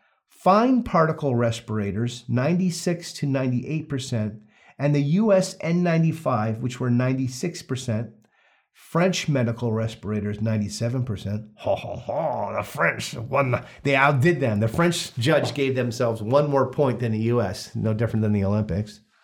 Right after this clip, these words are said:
According to Zhang, the filtration efficiency of respirators and masks used by healthcare workers was less than seventeen percent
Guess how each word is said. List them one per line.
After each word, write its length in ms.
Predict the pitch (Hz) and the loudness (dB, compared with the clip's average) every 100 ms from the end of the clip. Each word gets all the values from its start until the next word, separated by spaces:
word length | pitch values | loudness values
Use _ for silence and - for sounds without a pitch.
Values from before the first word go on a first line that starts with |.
| _ - - - - - | _ -20 -20 -20 -12 -6
According 440 | 123 202 233 220 | -2 4 4 4
to 120 | - 175 | 2 0
Zhang, 800 | 135 180 214 156 190 208 - - | 4 4 4 4 2 2 -2 -2
the 140 | 143 | 0
filtration 640 | 135 196 185 214 240 - 226 | 0 0 0 2 2 2 0
efficiency 600 | 190 214 190 170 185 165 | 0 -2 -2 -4 -2 -2
of 120 | 143 | 0
respirators 560 | 160 165 - 156 151 | 0 0 -2 -2 0
and 100 | 156 | 0
masks 300 | 135 135 127 | 0 -2 -4
used 140 | 147 127 | -6 -4
by 100 | 131 | -2
healthcare 400 | 147 151 151 135 | 0 -2 -2 -2
workers 260 | 117 131 | -2 -2
was 200 | 123 113 | -2 -2
less 260 | 110 147 160 | 0 0 0
than 160 | 151 127 | -4 -4
seventeen 720 | - 175 214 240 - 214 202 | -2 0 2 0 2 0 0
percent 600 | - 160 - 151 120 123 | -2 -4 -2 -2 -2 -6